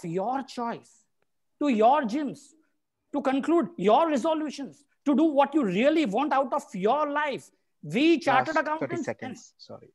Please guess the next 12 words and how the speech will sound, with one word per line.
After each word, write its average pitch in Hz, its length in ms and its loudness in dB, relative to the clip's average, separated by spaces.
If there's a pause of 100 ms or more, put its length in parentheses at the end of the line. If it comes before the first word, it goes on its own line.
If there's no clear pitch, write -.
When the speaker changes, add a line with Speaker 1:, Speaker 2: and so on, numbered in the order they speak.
Speaker 1:
several 277 600 -2
other 240 200 0
friends, 254 460 -4 (240)
we 214 180 -2
are 330 160 0
paid 330 360 -4
not 240 420 -2 (340)
because 254 440 -2
of 294 160 -2
our 269 200 0
hard 254 380 2
work. 302 460 -2